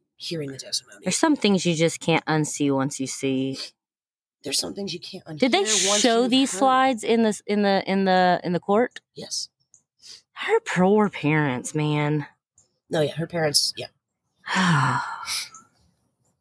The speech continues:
Speaker 1: Yeah, Chris's parents too, man.
Speaker 2: Well, yeah.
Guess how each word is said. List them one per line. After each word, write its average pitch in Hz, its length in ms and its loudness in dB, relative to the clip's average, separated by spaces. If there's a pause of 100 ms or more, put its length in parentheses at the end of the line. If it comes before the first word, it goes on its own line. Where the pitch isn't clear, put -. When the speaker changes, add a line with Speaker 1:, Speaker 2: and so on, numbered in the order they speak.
(500)
Speaker 1:
Yeah, 196 120 -8
Chris's - 320 -2
parents 190 300 0
too, 202 160 0
man. 156 240 -4 (1500)
Speaker 2:
Well, - 320 0
yeah. 147 300 2